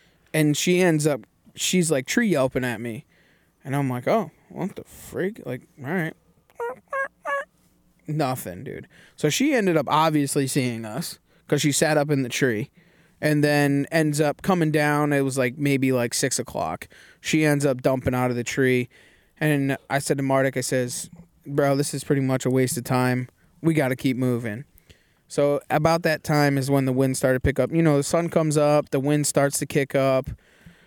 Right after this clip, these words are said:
and it just was downhill from there, man. It was absolutely downhill from there. We literally put miles and miles and miles and miles on the boots,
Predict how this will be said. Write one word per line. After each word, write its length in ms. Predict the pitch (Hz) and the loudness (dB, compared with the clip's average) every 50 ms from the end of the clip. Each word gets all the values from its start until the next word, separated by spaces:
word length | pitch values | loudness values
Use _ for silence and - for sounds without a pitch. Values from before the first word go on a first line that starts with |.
| _ _ _ _ _ - | _ _ _ _ _ -2
and 520 | 139 147 147 143 139 139 135 131 123 - - - - - - _ - - - - | 0 2 2 2 2 2 0 -2 -4 -6 -10 -18 -20 -20 -20 _ -20 -8 -4 -2
it 160 | 156 151 139 | -2 -2 0
just 260 | - 151 139 - - | -2 -2 -2 -2 -2
was 160 | 139 127 113 | -4 -4 -4
downhill 460 | 139 135 123 127 123 113 117 123 127 | -2 -2 0 0 -2 -2 -2 -4 -4
from 240 | 127 - 117 117 110 | -4 -4 -4 -4 -4
there, 180 | 104 107 110 110 | -6 -6 -6 -6
man. 320 | 113 113 113 117 127 165 _ | -6 -6 -8 -8 -10 -6 _
It 80 | - 147 | 0 0
was 100 | 139 131 | 0 0
absolutely 520 | - - 143 147 151 - - 151 147 143 139 | -2 0 0 0 0 0 0 0 0 0 0
downhill 400 | 135 135 131 131 127 131 127 123 | 0 0 0 0 0 -2 -2 -4
from 180 | - - 123 | -4 -4 -4
there. 280 | 123 127 123 123 127 123 - | -2 -2 -2 -2 -2 -4 -2
We 380 | 156 151 151 147 143 147 151 139 - | 0 2 2 2 2 0 -2 -4 -6
literally 480 | 165 156 151 151 156 156 156 151 151 143 | -4 -2 0 2 2 2 2 2 2 0
put 220 | - - 143 117 | 0 -2 -2 -2
miles 480 | 135 135 135 135 139 139 143 143 143 143 | -2 0 0 2 2 4 2 2 0 -2
and 160 | 139 139 135 135 | -4 -4 -2 0
miles 400 | 131 131 131 131 131 131 131 - | 0 2 2 2 2 0 -2 -2
and 140 | 135 135 | -4 -4
miles 400 | 131 131 127 127 127 127 127 123 | -2 -2 0 0 0 -2 -2 -4
and 180 | - - 131 131 | -6 -8 -6 -4
miles 340 | 131 127 127 127 123 123 127 | -2 0 2 2 0 0 -2
on 100 | 127 123 | -4 -6
the 80 | 127 120 | -6 -2
boots, 340 | 123 131 131 127 127 - | 0 0 0 0 -2 -6